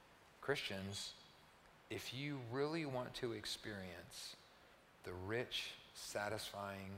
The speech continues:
abundant life, eternal life, the new life that Jesus said he came to give us, you don't need to compare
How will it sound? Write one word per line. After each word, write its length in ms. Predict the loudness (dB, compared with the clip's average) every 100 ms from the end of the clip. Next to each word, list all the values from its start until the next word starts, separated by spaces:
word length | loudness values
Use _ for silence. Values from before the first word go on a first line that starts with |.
| -6 -8
abundant 800 | -8 -4 0 0 2 0 -2 -8 -14 -12 -8
life, 380 | -6 -8 -12 -14 -18 -20 -20 -20 -20 -20 -20 -20 -20 -20 -20 -20 -18 -8
eternal 580 | -2 0 2 2 2 -2 -12 -16 -14 -10
life, 100 | -10 -12 -16 -18 -20 -20 -20 -20 -20 -12
the 280 | -6 -2 0
new 220 | 0 0
life 280 | 0 -2 -4 -14 -18 -20 -18 -18 -14 -8
that 100 | -2
Jesus 280 | 0 0 0
said 160 | 2
he 80 | 0
came 260 | 0 0 0
to 60 |
give 220 | 4 4 4
us, 320 | 0 -2 -8 -12 -18 -20 -20 -16 -2
you 80 | 2
don't 140 | 4
need 120 | 4
to 60 | 2
compare 540 | 0 -2 -2 -2 -2